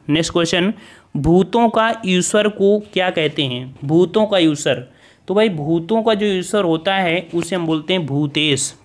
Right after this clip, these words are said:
ठीक है, सी नंबर हो जाएगा, भूतेश बोलते हैं। ठीक है,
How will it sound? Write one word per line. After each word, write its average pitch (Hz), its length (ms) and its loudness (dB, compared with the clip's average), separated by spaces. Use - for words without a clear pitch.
ठीक 165 180 0
है, 247 180 0
सी 208 200 0
नंबर 196 240 2
हो 170 100 4
जाएगा, 170 400 2
भूतेश 185 560 2
बोलते 143 420 2
हैं। 131 280 -4
ठीक 180 180 2
है, 254 240 -2